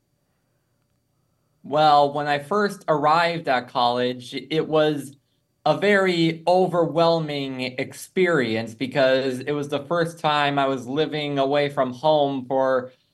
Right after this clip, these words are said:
a prolonged period of time and, uh, adjusting to the new class schedule, meeting new people.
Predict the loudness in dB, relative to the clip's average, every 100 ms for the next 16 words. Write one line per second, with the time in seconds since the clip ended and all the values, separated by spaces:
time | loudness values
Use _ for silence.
0 | _ _ -4 2 2 4 4 4 4 2
1 | 0 -6 -6 -2 0 0 0 0 -2 -4
2 | -4 -6 -2 2 2 0 -2 -4 -2 0
3 | 0 -2 0 4 4 2 -4 -2 -4 -4
4 | -8 -8 -6 -2 -2 -2 0 2 2 -2
5 | -2 -2 -2 0 0 -2 -4 -6 -4 -2
6 | -2 -4 -4 -2 4 6 8 6 0